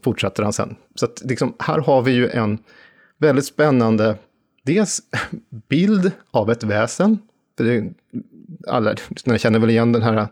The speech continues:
väsenet, även om vi inte har pratat om honom i podden än, men det är ju, det är såklart strömkarlen eller Näcken. Och, eh, den drabbar, alltså han spelar så att någon kastar sig ner. Nu kommer han,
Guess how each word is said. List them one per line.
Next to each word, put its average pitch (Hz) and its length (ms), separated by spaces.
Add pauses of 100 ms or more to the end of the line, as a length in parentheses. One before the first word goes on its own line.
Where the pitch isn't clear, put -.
(300)
väsenet, 123 680
även 110 120
om 110 100
vi 117 40
inte 113 120
har - 60
pratat - 280
om 110 280 (640)
honom 117 440
i 110 120
podden 127 380
än, 123 200
men 110 240
det 113 60
är 110 80
ju, 107 160
det 120 140
är 107 40
såklart 101 520 (220)
strömkarlen 101 640
eller 98 140
Näcken. 98 480 (680)
Och, - 360
eh, 110 260 (840)
den 123 440 (140)
drabbar, 113 480
alltså 104 160
han 113 100
spelar 110 380
så - 100
att 95 60
någon 104 160
kastar 113 300
sig 123 160
ner. 123 200
Nu 113 140
kommer 120 260
han, 110 160